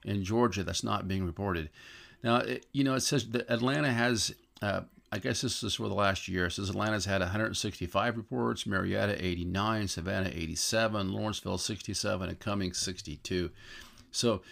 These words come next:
it, it's, it's something that's definitely going on there. Now, we'll go ahead and take a look at some of these, uh, more recent, uh, what they call the top ten U F O sightings here in Georgia, and take a look at some of those. This first, uh, U F O sighting takes place down in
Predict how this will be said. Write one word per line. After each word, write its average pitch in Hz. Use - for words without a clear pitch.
it, 147
it's, -
it's -
something 147
that's 110
definitely 117
going 107
on 104
there. 87
Now, 110
we'll 120
go 151
ahead 135
and 120
take 127
a 120
look 120
at 117
some 120
of 113
these, 104
uh, 92
more 110
recent, 110
uh, 90
what 117
they 123
call 104
the 98
top -
ten 98
U 95
F 92
O 90
sightings 82
here 82
in 80
Georgia, 78
and 71
take 104
a 101
look 95
at 85
some 85
of 73
those. -
This 131
first, -
uh, 98
U 120
F 123
O 120
sighting 113
takes 123
place 120
down 107
in 90